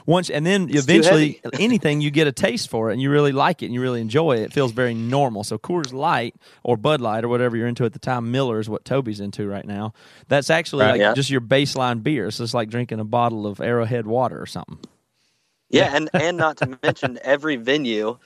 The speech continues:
Speaker 2: you know, venues aren't gonna give you good
Speaker 1: Exactly.
Speaker 2: beer. You know, they're, they're looking for the cheapest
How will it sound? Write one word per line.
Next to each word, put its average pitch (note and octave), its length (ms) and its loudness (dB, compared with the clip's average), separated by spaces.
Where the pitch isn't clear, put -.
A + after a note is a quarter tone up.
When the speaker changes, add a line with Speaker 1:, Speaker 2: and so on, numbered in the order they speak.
Speaker 2:
you C#3 120 -2
know, E3+ 160 8
venues D3 420 0
aren't A#2+ 160 0
gonna B2 140 0
give B2+ 180 4
you A#2 60 -2
good A#2+ 160 6
Speaker 1:
Exactly. C3+ 540 2
Speaker 2:
beer. F2+ 80 -8
You G#2+ 60 -2
know, G#2 140 6
they're, A#2 240 4
they're C#3+ 120 4
looking D3 280 0
for C3+ 120 -6
the A#2+ 100 -2
cheapest C3 520 -6